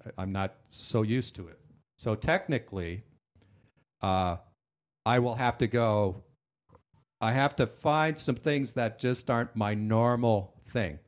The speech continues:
So technically, I'll need to practice, uh, literally some of the scales where I go, "Oh, I, a-, at least I, I have something to say by playing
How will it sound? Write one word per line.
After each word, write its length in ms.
So 220
technically, 640
I'll 160
need 280
to 80
practice, 720
uh, 300
literally 580
some 320
of 60
the 100
scales 560
where 180
I 120
go, 400
"Oh, 360
I, 220
a-, 160
at 160
least 420
I, 380
I 140
have 200
something 500
to 180
say 340
by 240
playing 680